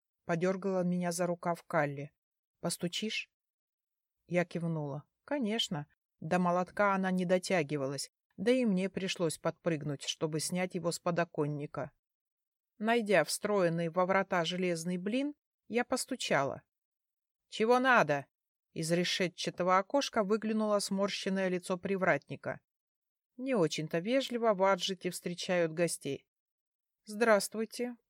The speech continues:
подчёркнуто любезно поздоровалась я. «Мы хотели бы войти в город». «Кто такие?» сварливо осведомился он. «Не твоё дело».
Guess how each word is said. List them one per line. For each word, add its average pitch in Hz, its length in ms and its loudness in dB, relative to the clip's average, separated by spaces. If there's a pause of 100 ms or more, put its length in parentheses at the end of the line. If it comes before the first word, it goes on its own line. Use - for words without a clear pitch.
подчёркнуто 185 760 -2
любезно 220 500 -2
поздоровалась 190 800 0
я. 160 220 0 (540)
«Мы 214 160 0
хотели 220 460 4
бы 208 160 2
войти 214 420 0
в 220 100 -8
город». 208 500 0 (1000)
«Кто 233 280 2
такие?» 147 560 -2 (640)
сварливо 180 600 2
осведомился 180 840 0 (100)
он. 143 280 -4 (920)
«Не 202 140 -6
твоё 240 320 -2
дело». 156 520 -2